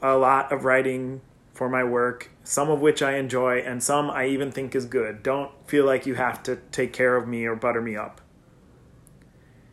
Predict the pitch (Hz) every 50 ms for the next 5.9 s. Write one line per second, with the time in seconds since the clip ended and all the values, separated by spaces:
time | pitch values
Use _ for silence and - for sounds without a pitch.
0 | - _ _ - - - - - - - 131 143 151 175 175 - - 185 180 170
1 | 165 165 160 156 151 143 143 - - - 151 143 143 139 135 139 147 135 - -
2 | - - 135 - 135 131 127 120 123 123 120 120 120 113 - - 127 117 113 127
3 | 135 131 139 135 127 - - 127 120 117 - - - 117 110 113 - - 113 117
4 | 120 120 120 120 120 120 117 117 - - - 113 - - 120 113 117 107 98 -
5 | - 117 - - - - - 143 139 139 127 - - 123 113 107 110